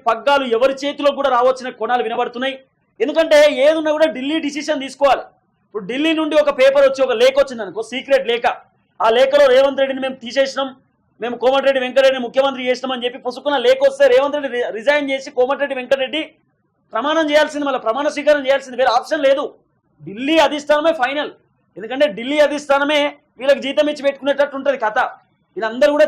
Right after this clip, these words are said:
జీతగాళ్ళే, వీళ్ళందరూ కాంగ్రెస్ కోసం వీళ్ళు పనిచేయాల్సినటువంటి అంశమే ఉంటది. కాంగ్రెస్కి వీళ్ళు ఓనర్లు కాదు కాబట్టి కాంగ్రెస్ అధిష్టానం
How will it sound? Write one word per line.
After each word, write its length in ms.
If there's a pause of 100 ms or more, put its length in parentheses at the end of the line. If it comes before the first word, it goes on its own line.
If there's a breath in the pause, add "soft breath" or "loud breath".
జీతగాళ్ళే, 480
వీళ్ళందరూ 360 (460)
కాంగ్రెస్ 420
కోసం 260
వీళ్ళు 200
పనిచేయాల్సినటువంటి 720
అంశమే 300
ఉంటది. 180 (100)
కాంగ్రెస్కి 380
వీళ్ళు 200
ఓనర్లు 340
కాదు 180 (720)
కాబట్టి 260 (100)
కాంగ్రెస్ 400
అధిష్టానం 440